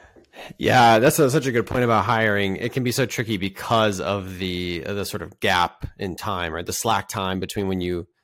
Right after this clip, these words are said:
say, like, "Oh, oh no, <laughs> we need somebody on our team," and to when we can actually deploy that person, right? And so there's, like, a lot of strategic thing that goes into that.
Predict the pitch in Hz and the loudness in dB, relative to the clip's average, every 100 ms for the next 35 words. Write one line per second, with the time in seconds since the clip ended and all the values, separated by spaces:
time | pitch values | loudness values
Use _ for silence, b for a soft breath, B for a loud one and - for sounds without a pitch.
0 | _ 123 101 - - 147 135 120 - - | _ -4 -4 -4 2 4 4 2 -10 -12
1 | - 185 180 175 139 - 170 - 170 175 | 0 4 6 6 4 0 -12 0 6 8
2 | 160 156 - 143 139 127 117 113 139 120 | 8 6 4 4 6 4 2 0 0 2
3 | 104 104 B B 123 120 131 120 120 127 | 0 -4 B B 0 2 2 2 2 2
4 | 117 - 98 104 117 110 98 - 90 85 | 0 -2 -6 -4 0 0 0 -4 -6 -8
5 | - 87 87 98 95 98 104 104 - B | -8 -6 -4 -4 -6 -8 -4 -4 -4 B
6 | B B 131 139 123 117 113 113 98 - | B B 2 2 4 6 6 4 2 -4
7 | 107 107 92 - 101 90 90 90 123 143 | -4 -4 -4 -4 -4 -2 -2 0 0 0
8 | 101 98 95 | 0 0 -2